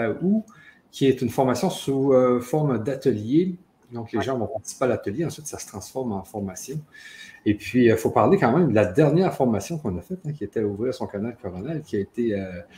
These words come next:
Speaker 1: très, très, très appréciée. Les gens ont adoré. Vraiment, ça a été, euh,
Speaker 2: Donc, euh,
Speaker 1: ça a
Speaker 2: moi,
Speaker 1: été
Speaker 2: je me suis régalée. <laughs>
Speaker 1: Ouais, ouais, ouais, ça a été, euh, c'était à tous les mar-, c'est, dans le fond, c'était à tous les mardis à dix-neuf heures.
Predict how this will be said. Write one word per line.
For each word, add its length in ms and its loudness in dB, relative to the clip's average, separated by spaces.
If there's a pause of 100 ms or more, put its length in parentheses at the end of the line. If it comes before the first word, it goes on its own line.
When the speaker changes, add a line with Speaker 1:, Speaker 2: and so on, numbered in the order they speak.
(200)
Speaker 1:
très, 480 -4
très, 220 -4
très 400 -2
appréciée. 480 -8
Les 120 -2
gens 160 -6
ont 220 -4
adoré. 560 -6 (720)
Vraiment, 400 -4
ça 160 -6
a 40 -2
été, 420 -6
euh, 320 -8
Speaker 2:
Donc, 140 -12 (100)
euh, 20 -14
Speaker 1:
ça 140 -12
a 20 -14
Speaker 2:
moi, 160 -20
Speaker 1:
été 120 -12
Speaker 2:
je 20 -6
me 100 -2
suis 160 -6
régalée. 500 4 (120)
<laughs> 120 -20
Speaker 1:
Ouais, 960 6
ouais, 160 10
ouais, 140 4
ça 140 -2
a 40 0
été, 360 2
euh, 80 2
c'était 140 0
à 60 4
tous 160 0
les 80 8
mar-, 300 6 (320)
c'est, 240 8
dans 120 6
le 40 2
fond, 140 -2
c'était 160 2
à 40 2
tous 120 -4
les 80 4
mardis 640 2
à 720 -4
dix-neuf 400 -4
heures. 400 -6